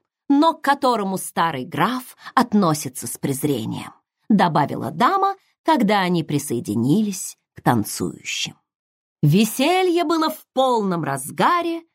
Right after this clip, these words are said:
когда вдруг появился священник. Он отвел одну юную пару вальков с занавесом из пурпурного бархата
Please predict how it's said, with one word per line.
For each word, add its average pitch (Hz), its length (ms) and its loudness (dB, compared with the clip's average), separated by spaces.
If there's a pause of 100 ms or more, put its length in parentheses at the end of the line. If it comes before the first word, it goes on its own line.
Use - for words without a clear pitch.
(420)
когда 151 340 0
вдруг 185 720 -2
появился 147 800 0
священник. - 1200 -10 (580)
Он 254 200 4
отвел 277 520 2
одну 285 380 2
юную 240 480 0
пару 196 360 -2
вальков 151 600 -2
с 294 80 -4
занавесом 294 800 0 (160)
из 302 180 -2
пурпурного 285 720 0
бархата 254 720 -4